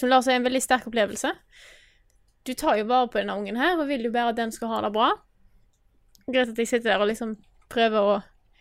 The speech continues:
minmaxe litt og passe på at han alltid har mat og sånne ting, men så sitter jeg bare sånn her, nei, nei, nei, du kan ikke, jeg, jeg føler liksom, OK, nå skjer det, det, alt, ting er for bra, hva er det som skjer her nå, liksom, for det er så,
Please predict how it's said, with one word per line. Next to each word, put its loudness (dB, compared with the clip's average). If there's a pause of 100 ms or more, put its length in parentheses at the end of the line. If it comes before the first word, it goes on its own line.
(920)
minmaxe -2
litt -6
og -10
passe -6
på -8
at -8 (180)
han -6
alltid -4
har 0
mat 4
og -10
sånne -4
ting, -2
men -4
så -8
sitter -4
jeg -4
bare -4
sånn -8
her, -8
nei, 0
nei, -2
nei, -14 (180)
du 0
kan -2
ikke, -12 (160)
jeg, -4
jeg -2
føler 4
liksom, -4
OK, -6 (100)
nå 0
skjer 0
det, -10
det, -6
alt, 2 (520)
ting 0
er -2
for -4
bra, 0
hva -4
er 0
det -6
som -6
skjer 0
her -4
nå, -2
liksom, -4
for -2
det 4
er -6
så, 2